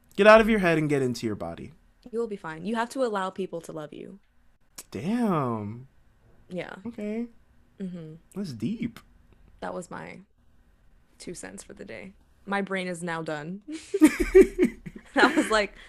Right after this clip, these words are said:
Speaker 2: the most smart, like, the most smart.
Speaker 1: The most
Speaker 2: The most im-
Speaker 1: smart.
Speaker 2: Wow. The most intelligent thing I'll say all day today.
Speaker 1: Got you. Yeah,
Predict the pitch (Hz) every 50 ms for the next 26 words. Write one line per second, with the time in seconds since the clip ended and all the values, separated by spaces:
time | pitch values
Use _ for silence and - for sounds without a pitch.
0 | - _ - - - - 254 214 202 202 202 190 208 196 - - 196 185 180 175
1 | - - 190 185 170 165 - _ _ _ 170 190 185 175 175 190 190 - - 180
2 | 170 170 185 220 - _ - 151 165 160 151 123 - 190 190 - 110 107 101 87
3 | - - - - - - - - 175 170 165 165 160 156 170 - - - 190 185
4 | 185 190 - 202 196 - 214 202 190 190 180 175 - - 165 160 156 151 160 -
5 | 170 160 156 160 156 156 - - - - - 104 - - 202 - - - - -
6 | - - 113 127 123 - - - - - _ - - - _ _ _ _ - 175
7 | 240 269 190 131